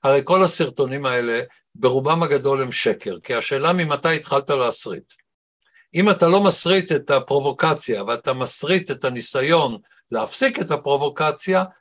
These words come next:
אתה מצליח על ידי עיתונאים חסרי אחריות, ליצור תמונה מעוותת וחולנית.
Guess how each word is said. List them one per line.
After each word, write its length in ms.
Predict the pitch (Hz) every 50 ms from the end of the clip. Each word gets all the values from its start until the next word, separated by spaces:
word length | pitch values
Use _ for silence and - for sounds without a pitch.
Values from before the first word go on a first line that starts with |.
| _ - 165
אתה 240 | 170 165 - 247 240
מצליח 720 | 233 214 190 180 - - - 233 247 254 226 180 131 - -
על 100 | 156 151
ידי 220 | 147 147 180 180
עיתונאים 880 | 175 170 165 - 170 160 151 151 160 180 202 208 190 165 139 131 117 110 - -
חסרי 420 | - - - - - 170 180 180
אחריות, 580 | 175 180 - 202 196 208 226 240 240 220 214 208 - - - - - -
ליצור 640 | 139 147 160 151 - - - 190 196 196 180 180 -
תמונה 480 | - 185 190 196 196 202 214 208 196
מעוותת 720 | 185 175 175 165 147 139 131 135 165 165 165 170 160 160 -
וחולנית. 540 | 151 - - - 131 127 117 107 95 82